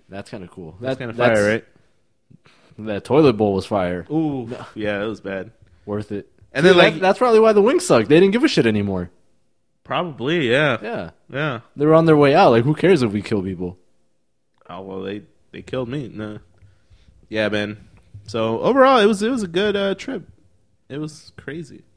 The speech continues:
Speaker 2: Yeah.
Speaker 1: It sounds like. I was, the, the thing that I was really excited about when I got home was to sleep, though.
Speaker 2: Oh, my God.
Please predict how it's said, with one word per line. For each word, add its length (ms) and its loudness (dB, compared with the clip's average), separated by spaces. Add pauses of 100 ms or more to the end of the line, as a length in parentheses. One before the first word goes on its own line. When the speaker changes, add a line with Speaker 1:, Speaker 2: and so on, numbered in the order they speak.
(100)
Speaker 2:
Yeah. 120 -20
Speaker 1:
It 80 -14
sounds 280 -12
like. 160 -8
I 80 0
was, 320 0 (880)
the, 340 0
the 100 0
thing 240 0
that 100 6
I 80 8
was 160 6
really 200 4
excited 300 -2
about 300 0
when 80 -10
I 100 -6
got 140 -6
home 240 -8
was 120 -14
to 100 -20
sleep, 380 -16
though. 240 -18 (320)
Speaker 2:
Oh, 180 -8
my 120 -16
God. 360 -10